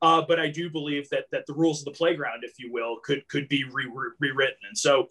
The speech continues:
you know, it's something where we're kind of watching it in real time. We recognize that there's risk on the horizon. We, again, don't see that worst case scenario playing out, but very much do view it as a risk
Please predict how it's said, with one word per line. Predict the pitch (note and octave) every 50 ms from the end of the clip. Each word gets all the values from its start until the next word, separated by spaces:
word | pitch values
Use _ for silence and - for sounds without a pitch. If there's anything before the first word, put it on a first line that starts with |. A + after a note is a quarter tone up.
| - - - -
you | - D#3+
know, | D3+ C#3+
it's | C#3+ C#3+ -
something | F3+ F3 D#3 E3+ D#3+ D3 C#3
where | C#3+ C#3+ C#3 C#3
we're | C#3 C3 C3
kind | D#3+ D#3 C3
of | A#2+ A#2
watching | B2 C#3 D3 D3 D3 - D3+ D3
it | D3 D3 -
in | C#3 C#3 C3 B2+ B2
real | C3 C3+ C3+ - -
time. | - - C#3 C3+ D3 D#3+ F3+ F#3 E3+
We | C#3+ C3+ -
recognize | C#3 C#3 C#3 C#3 D3 D3 C#3 C3+ C3 C3 C3 -
that | - B2 -
there's | C3+ C3 B2+ - - -
risk | C#3+ C#3+ C#3+ - - - - _ _ _ _ _ _ -
on | D#3+ D#3 D3+
the | C#3+ C3+
horizon. | C#3 C3+ C3 B2+ C#3 D3 D#3 D#3 G3+ G#3+ G#3 E3+
We, | D#3+ D3+ C#3+
again, | C3 C#3+ D#3+ D#3 C#3 C3+ C3
don't | - D3 D3 D3+ C#3+
see | - - C#3+
that | C#3+ C#3 C3 A#2+ A2+ A#2+
worst | C3 C3 C3+ C#3 - -
case | C#3+ C3+ B2 - -
scenario | C#3+ C3+ C3 B2+ B2+ B2+ B2+ B2+ B2+ B2
playing | - - - C#3+ C3 B2+ B2 B2 A#2
out, | A#2 C3+ E3 G#3+ A3+ - - _ _ _ -
but | - D#3 D3 - C#3+
very | D#3 D#3 D#3 D3+ D3
much | D3 C#3+ C3+ C#3 - -
do | - D3 C#3+ C#3 C3+ C3 C3 B2+ - _ _ _ C3 C3
view | D#3+ E3+ F3+ E3 D#3
it | D3+ C#3+ D3 -
as | C#3+ C#3 C#3 C#3+
a | C#3+ C#3+
risk | C3+ D3 D3 C#3+ - -